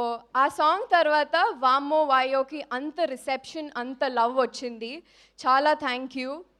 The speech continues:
And, uh, Bella Bella is one more hit song. అన్ని పాటలు అలాగే హిట్ అయిపోయాయి. And, uh, బీమ్స్ గారితో actually I, uh, ఆయన కంపోజ్ చేసిన సాంగ్స్‌లో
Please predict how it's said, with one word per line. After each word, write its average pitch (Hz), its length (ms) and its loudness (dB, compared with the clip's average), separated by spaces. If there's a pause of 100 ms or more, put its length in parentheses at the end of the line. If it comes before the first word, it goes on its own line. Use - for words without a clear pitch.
(560)
And, 254 360 -8
uh, 233 160 4
Bella 269 320 2
Bella 285 320 0
is 254 80 -10 (100)
one 240 160 -4
more 262 220 0
hit 247 140 -2 (120)
song. 254 200 0 (300)
అన్ని 269 320 -6
పాటలు 269 340 2
అలాగే 254 300 0
హిట్ 247 200 -8
అయిపోయాయి. 226 460 -4 (400)
And, 226 200 -10
uh, 226 120 -2 (120)
బీమ్స్ 339 380 -4
గారితో 294 280 2 (120)
actually 294 400 -10 (180)
I, - 20 -10 (280)
uh, 226 80 -10 (220)
ఆయన 294 240 -4 (460)
కంపోజ్ 320 420 -4
చేసిన 285 300 -12 (100)
సాంగ్స్‌లో 262 480 0